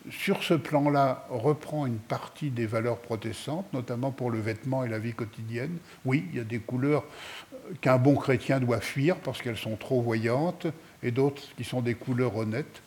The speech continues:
Et dans le vêtement masculin, le rouge, le jaune et, euh, euh, le vert sont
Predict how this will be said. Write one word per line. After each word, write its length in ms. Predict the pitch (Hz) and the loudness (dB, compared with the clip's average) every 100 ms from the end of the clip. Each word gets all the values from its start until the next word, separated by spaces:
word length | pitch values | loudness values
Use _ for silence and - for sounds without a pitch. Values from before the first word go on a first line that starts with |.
| - - - - - | -20 -20 -20 -14 -2
Et 240 | 120 117 - - - - 113 | 0 0 -4 -16 -14 -10 2
dans 180 | 123 143 | 6 8
le 180 | 147 147 | 10 8
vêtement 760 | 123 131 - 135 131 127 113 110 - - - 127 | 8 4 4 4 6 6 4 0 -6 -12 -10 -2
masculin, 1040 | 131 139 127 - - 135 120 131 170 196 - - - - - - 180 | 4 4 4 -2 0 4 6 6 6 2 -4 -16 -20 -20 -20 -20 -4
le 220 | 127 147 | 4 8
rouge, 520 | 143 139 147 196 170 147 - - | 8 8 6 4 0 -4 -6 -4
le 260 | 131 147 139 | 4 6 6
jaune 640 | 110 147 151 170 180 180 - - - - | 8 8 8 6 2 -2 -6 -18 -20 -4
et, 300 | 156 151 151 156 | 4 6 6 4
euh, 340 | 135 120 123 - 156 | 0 0 -2 -4 -8
euh, 160 | 139 127 | -4 -2
le 200 | 123 127 | 0 0
vert 440 | 104 127 139 170 160 | 2 2 2 0 -2
sont 420 | - - 139 147 | -8 -6 0 0